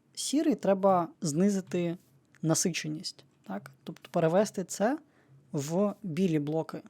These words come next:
І так, я зараз на версії один двадцять один чотири знаходжуся, в мене є ось той білий ліс,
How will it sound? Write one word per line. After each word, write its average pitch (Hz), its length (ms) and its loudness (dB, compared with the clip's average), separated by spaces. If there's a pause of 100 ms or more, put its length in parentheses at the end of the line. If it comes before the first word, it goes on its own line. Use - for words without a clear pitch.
(480)
І 185 100 2
так, 190 220 6
я 180 180 6
зараз 175 320 4
на 180 100 4
версії 170 440 2
один 165 320 2
двадцять 156 320 0
один 160 220 0
чотири 294 300 2
знаходжуся, 208 600 2
в 151 40 -2
мене 160 220 2
є 156 240 0
ось 147 200 -6
той 151 200 -2
білий 156 320 4
ліс, 226 320 0